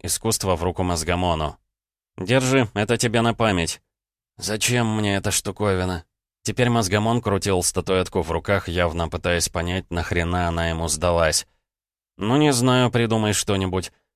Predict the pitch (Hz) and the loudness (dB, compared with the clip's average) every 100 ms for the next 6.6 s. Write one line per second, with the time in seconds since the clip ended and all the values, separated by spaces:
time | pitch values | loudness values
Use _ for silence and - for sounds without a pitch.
0 | _ _ - 113 135 143 143 - 131 127 | _ _ -4 0 2 4 2 2 0 2
1 | 131 131 120 110 110 110 107 110 110 107 | 2 4 2 2 2 0 0 0 2 2
2 | 101 95 90 - _ 110 110 113 117 113 | 2 0 -2 -10 _ -2 2 4 4 2
3 | - 107 98 104 92 87 92 90 87 87 | 0 -2 0 0 0 0 0 0 0 0
4 | 87 82 - _ _ _ _ - 131 127 | 2 0 -4 _ _ _ _ 0 2 2
5 | 131 120 131 - 120 127 120 107 110 104 | 0 0 0 0 2 2 2 0 2 2
6 | 101 104 98 98 92 95 | 2 0 0 0 0 -4